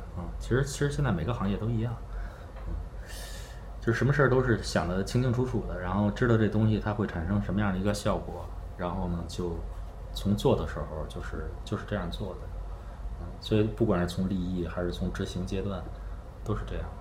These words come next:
所以没有，也没有什么惊喜，然后也都按部就班的这样做，所以它都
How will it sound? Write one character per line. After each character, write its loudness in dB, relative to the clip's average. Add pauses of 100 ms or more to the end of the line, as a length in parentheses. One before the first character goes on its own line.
(160)
所 -2
以 0
没 4
有， 4
也 0
没 4
有 6
什 2
么 4
惊 4
喜， -4 (960)
然 0
后 0
也 -2 (800)
都 0
按 4
部 2
就 2
班 4
的 4
这 -2
样 -2
做， -4
所 -4
以 -2 (180)
它 -2
都 0